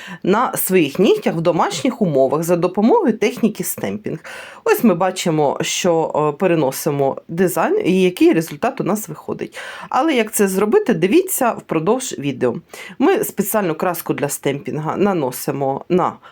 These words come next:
пластину, скрапером знімаємо, віддруковуємо штампиком і переносимо на нігтєву пластину. І ось такі чудові концентричні кола у нас виходять. Потім роликом почистили, почистили жидкістю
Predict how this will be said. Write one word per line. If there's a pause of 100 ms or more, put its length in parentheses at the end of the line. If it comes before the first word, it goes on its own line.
(140)
пластину,
скрапером
знімаємо, (340)
віддруковуємо
штампиком
і
переносимо
на (640)
нігтєву
пластину.
І
ось
такі
чудові
концентричні (280)
кола
у
нас
виходять. (360)
Потім
роликом
почистили, (320)
почистили
жидкістю